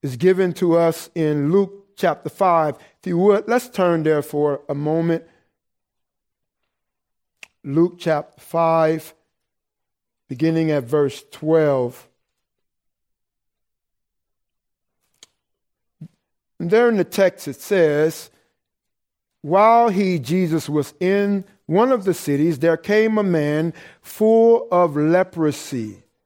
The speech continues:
And when he saw Jesus, he fell on his face and begged him, 'Lord, if you will, you can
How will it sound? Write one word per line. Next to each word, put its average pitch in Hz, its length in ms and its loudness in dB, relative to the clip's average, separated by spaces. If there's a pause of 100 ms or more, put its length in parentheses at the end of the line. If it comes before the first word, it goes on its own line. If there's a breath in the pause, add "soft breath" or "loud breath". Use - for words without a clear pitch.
(960)
And 117 160 -14
when 220 280 2
he 233 160 4
saw 196 420 2
Jesus, 165 680 0 (360 soft breath)
he 175 180 0
fell 226 640 2
on 196 200 2
his 175 240 0
face 196 600 -2
and 156 360 -4
begged 180 600 0
him, 117 480 -8 (840)
'Lord, 208 540 6 (160)
if 254 320 2
you 233 240 2
will, 165 640 2 (600)
you 208 220 0
can 202 800 2